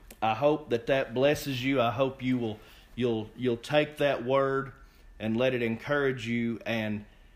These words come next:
and if you need restoration today, if you need, uh, a relationship with Jesus, he is there. He's always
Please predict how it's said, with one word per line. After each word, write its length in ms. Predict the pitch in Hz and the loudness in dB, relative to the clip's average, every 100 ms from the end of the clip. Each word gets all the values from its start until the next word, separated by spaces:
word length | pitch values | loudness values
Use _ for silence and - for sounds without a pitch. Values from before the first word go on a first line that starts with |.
| - - - | -20 -14 -4
and 360 | 110 110 107 | -2 0 -2
if 260 | 110 110 - | -2 -4 -4
you 220 | 147 160 | 0 2
need 320 | 147 147 135 | 2 0 0
restoration 920 | 131 131 127 - 120 120 120 - 104 98 | 0 0 0 -4 0 2 0 -2 -6 -6
today, 400 | 95 95 90 95 | -6 -6 -4 -8
if 160 | - | -6
you 260 | 113 135 143 | -2 0 0
need, 560 | 131 135 127 113 104 - - 107 | 0 0 -2 -2 -6 -12 -8 -4
uh, 340 | 107 98 73 - 101 | -4 -4 -8 -10 -6
a 120 | 104 | -6
relationship 1000 | 101 98 120 127 - 113 - 120 117 104 | -4 0 0 0 -2 -4 -2 -4 -4 -6
with 160 | 98 | -8
Jesus, 500 | 95 120 117 101 101 | -4 -4 -4 -6 -8
he 340 | 123 123 78 101 | -4 -4 -4 -8
is 220 | 95 90 | -8 -6
there. 480 | 110 120 127 139 - - - - - | -2 0 0 -4 -10 -20 -20 -16 -6
He's 220 | 110 - | -6 -4
always 800 | 101 123 135 131 127 120 117 | 0 2 4 2 0 0 -4